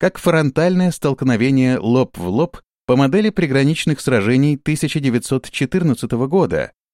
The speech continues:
закончившееся с неопределённым результатом. Тухачевский был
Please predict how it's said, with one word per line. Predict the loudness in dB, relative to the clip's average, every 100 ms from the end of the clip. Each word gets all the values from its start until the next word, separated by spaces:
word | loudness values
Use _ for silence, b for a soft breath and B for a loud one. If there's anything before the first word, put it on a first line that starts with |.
| _
закончившееся | -4 -2 2 2 2 -2 -2 -2 -2 -2 -2 -2
с | 0
неопределённым | 0 0 0 0 2 2 2 2 0
результатом. | 0 -2 -2 -4 -4 -8 -8 -12 _ _ _ _ _ -6
Тухачевский | -4 -4 -4 -4 -4 -6 -6
был | -2 -2 -2